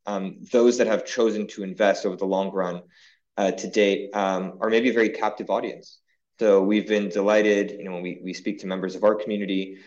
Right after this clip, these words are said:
um, the level of awareness, the level of knowledge, the willingness to continuously learn more we've found is, is really high with our U K community. But on the flip side of that, we found the overall number of people participating is lower. Uh, but that's also the opportunity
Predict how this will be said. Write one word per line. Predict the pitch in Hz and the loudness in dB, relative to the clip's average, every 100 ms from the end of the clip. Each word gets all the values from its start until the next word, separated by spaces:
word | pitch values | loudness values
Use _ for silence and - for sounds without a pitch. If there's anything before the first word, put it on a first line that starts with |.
| _ _ | _ _
um, | 85 90 85 85 87 | -4 -2 -2 -6 -2
the | |
level | 101 - 98 | 2 2 2
of | 90 | 0
awareness, | 90 139 131 123 - | 0 2 0 -4 -4
the | |
level | 87 90 87 | -6 -4 -4
of | - | -4
knowledge, | 104 113 110 107 - | -2 -2 -2 -8 -10
the | 104 | -2
willingness | 101 110 107 101 98 | 2 4 4 0 -2
to | - | -8
continuously | - 87 107 101 - 95 | -12 -10 -6 -6 -6 -4
learn | 95 92 | -4 -2
more | 104 151 - - | -4 -6 -10 -8
we've | 95 92 | -8 -6
found | 101 92 82 | -4 -4 -4
is, | 80 - - | -8 -10 -14
is | 87 | -6
really | 135 120 - | 0 0 0
high | - 120 | -4 -6
with | 120 | -6
our | 117 | -6
U | 110 110 | -6 -6
K | 123 | -6
community. | 120 123 135 226 254 - - _ - | -4 -4 -2 -2 -4 -10 -20 _ 4
But | |
on | 110 | 4
the | 110 | 6
flip | 135 - | 4 4
side | 127 | 6
of | 110 | 8
that, | 107 104 | 8 6
we | 98 | 4
found | 98 95 | 0 -2
the | 95 92 90 - _ _ - | -2 -2 -6 -14 _ _ 6
overall | 170 135 131 113 | 6 8 6 6
number | 110 104 | 4 2
of | 98 | 0
people | - 127 113 | -2 -2 -2
participating | 90 107 107 - 98 92 90 147 190 _ _ _ _ | -2 -6 -6 -8 -8 -6 -4 -6 -8 _ _ _ _
is | 98 92 | -4 -2
lower. | 92 92 120 190 - - | 2 4 4 0 -6 -4
Uh, | 107 101 - | 0 0 2
but | 123 | 4
that's | 123 135 | 6 4
also | 117 120 | 2 2
the | 110 | 2
opportunity | 98 - - 107 98 - | 2 0 -8 -10 -10 -12